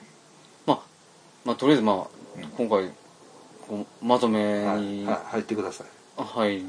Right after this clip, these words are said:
Speaker 2: りますけど。
Speaker 1: はい。うん。まあ、見通しとね。
Speaker 2: 見通しはね、
Speaker 1: はい。
Speaker 2: もう、まあ、悪いですよね。
Speaker 1: はい。
Speaker 2: えっと、四月の九日、十日あたり
Speaker 1: はい。
Speaker 2: やと思うんで。
Speaker 1: はい。先生、えっと、三月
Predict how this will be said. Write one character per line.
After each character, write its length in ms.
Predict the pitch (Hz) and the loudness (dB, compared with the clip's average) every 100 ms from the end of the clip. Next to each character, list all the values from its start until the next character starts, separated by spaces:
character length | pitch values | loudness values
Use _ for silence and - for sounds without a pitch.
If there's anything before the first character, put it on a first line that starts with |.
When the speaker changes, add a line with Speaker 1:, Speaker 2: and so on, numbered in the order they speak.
| 98 | -4
Speaker 2:
り 60 | 101 | -2
ま 200 | 101 104 | -2 -2
す 160 | - | -6
け 100 | - | -2
ど。 60 | 107 | 0
Speaker 1:
は 60 | 92 | 0
い。 20 | |
う 40 | |
ん。 300 | 90 87 87 - | -4 -6 -10 -2
ま 80 | 120 | -2
あ、 40 | 110 | 0
見 140 | 165 | 4
通 220 | 170 156 | 10 10
し 100 | 151 | 8
と 120 | - 139 | 4 2
ね。 140 | 170 - - - - - | 0 -10 -18 -12 -10 -4
Speaker 2:
見 120 | 160 170 | -2 6
通 200 | 202 196 | 8 10
し 140 | 202 | 12
は 120 | 185 | 12
ね、 180 | 175 127 | 12 10
Speaker 1:
は 40 | |
い。 40 | 104 | 8
Speaker 2:
も 300 | 113 117 113 | 6 6 4
う、 120 | 101 | 4
ま 120 | 147 | 8
あ、 80 | 135 | 10
悪 260 | 120 151 139 | 12 10 8
い 60 | 107 | 4
で 80 | |
す 160 | 92 - | -2 -4
よ 60 | 92 | -4
ね。 140 | 90 | -2
Speaker 1:
は 240 | 104 78 - - - | -2 -4 -10 -20 -6
い。 40 | |
Speaker 2:
え 120 | 127 117 | 0 0
っ 40 | |
と、 380 | - 113 104 107 | 0 2 2 2
四 200 | - 190 | 0 6
月 300 | 165 - 117 | 6 6 2
の 540 | 110 104 101 95 90 - - - | 4 4 4 2 -2 -8 -18 -6
九 200 | 131 139 | 2 2
日、 100 | 127 107 | 4 4
十 240 | - 113 | 4 0
日 120 | 104 107 | 6 6
あ 60 | |
た 120 | 104 | 6
り 220 | 92 87 78 | 0 -4 -8
Speaker 1:
は 140 | 104 80 - - - - - - - - 92 110 - - 120 | -8 -8 -10 -20 -20 -20 -20 -20 -20 -20 -16 -16 -16 -10 0
い。 40 | |
Speaker 2:
や 100 | 107 | 0
と 100 | 113 | 2
思 220 | 98 98 | -2 -4
う 20 | |
ん 100 | 92 | -4
で。 240 | 92 90 85 | -2 -2 -2
Speaker 1:
は 60 | |
い。 40 | 82 - | -6 -12
先 220 | - 170 | -4 -2
生、 240 | 117 101 85 - | 0 0 -2 -6
え 120 | 110 | -8
っ 20 | |
と、 400 | 98 117 104 95 - - - - - | -4 -2 -2 -4 -10 -20 -20 -20 -4
三 220 | 175 226 | 2 6
月 220 | 170 147 | 4 6